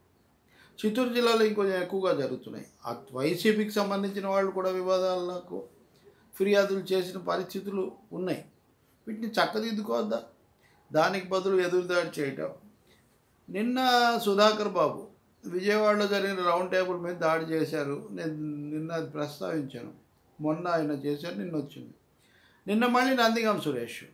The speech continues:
"జై బాబా అంబేద్కర్ కాదు, జై, జై భీమ్ కాదు, జై, జై బా-, బాబు" అని. అక్కడ ఉన్న వాళ్ళందరూ చంద్రబాబుకు జై కొట్టారు. మీరు ఎందుకు కొట్టిస్తున్నారు? మీకు ఇష్టం ఉంటే మీరు కొట్టండి.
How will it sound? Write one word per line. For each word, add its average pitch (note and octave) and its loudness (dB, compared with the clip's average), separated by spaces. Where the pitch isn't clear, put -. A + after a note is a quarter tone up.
"జై G3+ 4
బాబా F#3 6
అంబేద్కర్ F#3 0
కాదు, F#3 -2
జై, F3 -4
జై D#3+ 2
భీమ్ F#3 2
కాదు, F3 0
జై, E3+ 0
జై E3 -4
బా-, C#3+ 0
బాబు" D#3 2
అని. C#3 -4
అక్కడ E3+ -4
ఉన్న G#3 0
వాళ్ళందరూ A#3 0
చంద్రబాబుకు F#3+ -2
జై D3+ -2
కొట్టారు. C#3 -6
మీరు F#3 -2
ఎందుకు C#4 0
కొట్టిస్తున్నారు? A#3 -4
మీకు F#3+ -2
ఇష్టం C4 -8
ఉంటే C#4+ -6
మీరు B3 -2
కొట్టండి. G#3 -8